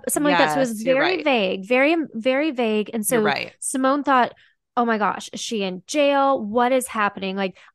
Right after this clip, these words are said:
Speaker 1: I need to get there A S A P." So she goes with Bernie, and then she shows up. I mean, she's really nervous and unsure what's happening.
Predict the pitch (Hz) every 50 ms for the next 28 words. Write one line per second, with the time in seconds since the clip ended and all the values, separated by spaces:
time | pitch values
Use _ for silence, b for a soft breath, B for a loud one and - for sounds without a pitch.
0 | _ - 233 240 247 247 254 247 240 214 - 240 190 - 214 202 - 208 196 196
1 | - 214 208 202 196 190 190 - 214 190 180 - - 208 - - - - - 240
2 | 226 - - - 254 208 214 240 240 277 285 - - 220 202 196 190 185 185 196
3 | 202 B B B B B B B 220 226 214 - - 277 262 - - 320 285 240
4 | 247 226 208 - 214 208 214 214 208 208 - - 262 269 247 - 202 208 214 214
5 | 214 214 208 - - - 202 196 190 196 220 285 330 285 240 220 220 226 - -
6 | 220 208 214 - - 247 220 208 196 - 233 233 - 233 220 208 208 208